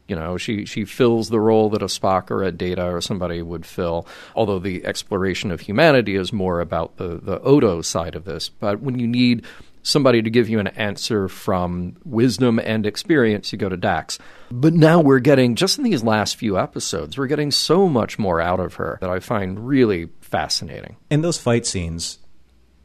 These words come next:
Speaker 2: do you think it's Dax's training, Curzon's understanding of Klingon martial arts,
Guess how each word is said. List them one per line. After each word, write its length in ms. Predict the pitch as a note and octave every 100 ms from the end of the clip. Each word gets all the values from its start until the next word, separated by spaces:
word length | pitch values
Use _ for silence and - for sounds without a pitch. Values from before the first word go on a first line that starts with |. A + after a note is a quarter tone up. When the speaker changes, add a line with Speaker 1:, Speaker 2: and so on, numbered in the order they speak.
| _ _
Speaker 2:
do 60 | -
you 40 |
think 220 | G#2+ C3
it's 140 | A2+ -
Dax's 420 | F#2+ A2 A#2+ B2+
training, 680 | - B2+ C3 B2+ C3 B2+ B2+ - - - _ -
Curzon's 420 | - B2+ A#2+ A2+ A2
understanding 720 | G#2+ G2+ - A2 G#2+ G#2 G#2+
of 200 | G#2 F#2
Klingon 360 | - A2 G#2 G#2
martial 340 | G2+ G#2 G2
arts, 300 | F#2+ G2 -